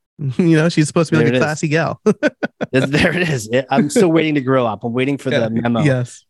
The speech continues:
Speaker 2: that lets me know I've, I've
Speaker 1: Yeah.
Speaker 2: adulted. Um,
Speaker 1: Yes.
Speaker 2: so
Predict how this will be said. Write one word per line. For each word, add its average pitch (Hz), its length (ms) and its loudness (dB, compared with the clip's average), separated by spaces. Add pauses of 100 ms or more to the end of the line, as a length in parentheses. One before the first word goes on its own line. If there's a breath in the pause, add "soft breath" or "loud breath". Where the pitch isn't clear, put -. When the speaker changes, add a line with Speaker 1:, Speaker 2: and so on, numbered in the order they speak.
Speaker 2:
that 127 80 -14
lets 120 180 -2
me 131 60 2
know 120 180 2
I've, 117 360 -4
I've 113 160 -2
Speaker 1:
Yeah. 113 60 0
Speaker 2:
adulted. 113 500 -2 (340 loud breath)
Um, 120 200 0
Speaker 1:
Yes. 127 220 -6
Speaker 2:
so 208 180 2